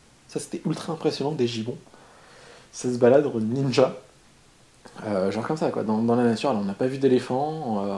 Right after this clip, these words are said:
on a vu, alors, on a vu un espèce de félin, je sais pas trop ce que c'était. Euh, ça, heureusement, c'était, euh, en, quand on était, euh, en bordure de parc, en,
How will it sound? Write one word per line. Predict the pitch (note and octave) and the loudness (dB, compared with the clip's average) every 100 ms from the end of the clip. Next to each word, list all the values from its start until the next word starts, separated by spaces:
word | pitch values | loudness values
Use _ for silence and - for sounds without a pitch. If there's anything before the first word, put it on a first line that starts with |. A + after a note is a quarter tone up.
| G2 | -2
on | B2 | 2
a | B2+ | 2
vu, | A#2+ C#3 | 4 4
alors, | A2+ G#2+ - - | 4 2 -4 -6
on | A#2+ | -2
a | |
vu | B2+ | 0
un | D3+ | -2
espèce | C3+ D3+ B2 | 0 0 2
de | B2 | 0
félin, | - B2+ B2 | 2 2 0
je | - | -4
sais | |
pas | A#2+ | -4
trop | A#2 D3+ | -4 -4
ce | |
que | - | -6
c'était. | - C#3 A2+ - - - - - - _ - | -4 0 -2 -2 -10 -20 -20 -20 -20 _ -6
Euh, | G#2+ G#2 G#2 A2 | -2 0 -2 0
ça, | D3+ | 2
heureusement, | C3 C3 C#3 D3 | 2 2 -2 -4
c'était, | D3 A#2 - A#2+ | -4 -10 -8 0
euh, | A#2+ G#2+ G#2 | 2 2 -2
en, | - - - A2 - | -6 -12 -14 -12 -6
quand | A#2+ B2+ | -4 -2
on | |
était, | A#2+ A2+ B2+ | -2 -2 -2
euh, | A#2+ A2 G2+ G2 G2 - - - - - - - | -2 -2 -4 -6 -10 -14 -18 -18 -20 -20 -20 -8
en | G#2+ | 0
bordure | A2+ B2+ C#3 | 4 4 4
de | C3+ | 2
parc, | C3 C3+ C3+ | 2 -2 -4
en, | A2+ | -4